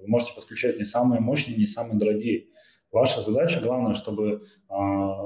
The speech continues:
вы получали как можно большее количество продаж за счет оптимизации бюджета. Поэтому тестируйте продвижение, если у вас небольшое количество товаров.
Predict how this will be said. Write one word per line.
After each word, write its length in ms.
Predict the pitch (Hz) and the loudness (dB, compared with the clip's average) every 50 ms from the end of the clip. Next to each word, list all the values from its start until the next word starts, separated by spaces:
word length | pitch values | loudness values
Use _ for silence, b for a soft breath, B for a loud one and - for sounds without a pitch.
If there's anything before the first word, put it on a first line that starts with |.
| 98 101 104 | -6 -6 -4
вы 220 | 104 110 135 131 | 0 2 2 2
получали 480 | - 104 107 107 - - 131 117 110 107 | 2 0 0 0 0 0 0 0 0 -2
как 180 | 107 101 - | -4 -6 -4
можно 260 | - 120 113 117 110 104 | -2 -2 -2 0 0 0
большее 340 | 104 123 123 127 - 107 - | 0 0 -2 -2 -4 -6 -6
количество 380 | - 110 110 110 - - - - | -4 -2 -2 -2 -2 -4 -8 -6
продаж 360 | - - 104 117 147 175 175 170 170 - - _ | -2 0 2 4 4 4 4 2 0 -2 -10 _
за 100 | - 107 | -4 -4
счет 260 | - - 143 147 147 127 | -2 2 2 2 2 2
оптимизации 640 | 107 - - - 104 104 104 113 113 110 - - - - | 0 -4 -2 0 2 2 2 2 -2 -2 -4 -10 -12 -14
бюджета. 360 | 104 98 101 101 95 - - - _ _ _ _ _ _ - | -14 -4 0 0 0 0 -2 -12 _ _ _ _ _ _ 2
Поэтому 300 | 113 110 113 110 110 107 | 4 4 6 4 4 4
тестируйте 540 | 117 123 - - 151 147 123 110 - - | 2 -2 -2 0 0 2 2 0 0 -2
продвижение, 560 | - 101 101 104 107 101 113 151 175 170 135 107 | -4 -4 -4 -2 0 0 2 2 2 2 2 2
если 220 | 113 - - 107 | 0 -2 -2 0
у 40 | 107 | 2
вас 200 | 117 127 - 131 | 2 2 0 0
небольшое 420 | 117 107 104 101 - - 110 87 | 0 0 0 0 0 -2 -2 -2
количество 420 | - 101 101 98 98 - - - - | -2 -2 -2 -2 -4 -6 -10 -4 0
товаров. 340 | 101 101 98 92 - B | 2 4 4 4 2 B